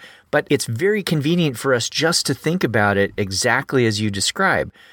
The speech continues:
So if I ignore the means for just a second, if we have p variables in a model, we have p times p plus one over two variances and covariances in our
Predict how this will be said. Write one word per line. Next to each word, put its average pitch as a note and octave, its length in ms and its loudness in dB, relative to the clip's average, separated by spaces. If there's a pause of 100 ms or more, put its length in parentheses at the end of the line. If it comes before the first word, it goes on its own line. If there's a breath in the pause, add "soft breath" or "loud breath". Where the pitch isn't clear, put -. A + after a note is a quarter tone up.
So - 140 0
if - 80 0
I D#3+ 120 4
ignore A#2+ 380 2
the G2+ 80 0
means G2 360 2
for F#2+ 140 -2
just E2+ 240 -4
a F2 40 -4
second, D#2+ 480 -2
if - 180 0
we D3+ 140 -2
have D3 220 -6
p F3 240 -2
variables C3 640 -2
in A2 80 0
a G2+ 60 0
model, G#2 440 -2
we A2 120 -2
have G#2+ 240 -4
p C3 260 -2
times A2 320 0
p - 200 -2
plus A2+ 340 0
one A2 220 2
over G2 240 2
two A2+ 400 0 (220 loud breath)
variances A#2 880 0
and G#2 160 2
covariances A2 960 0
in B2 280 0
our G#2 460 2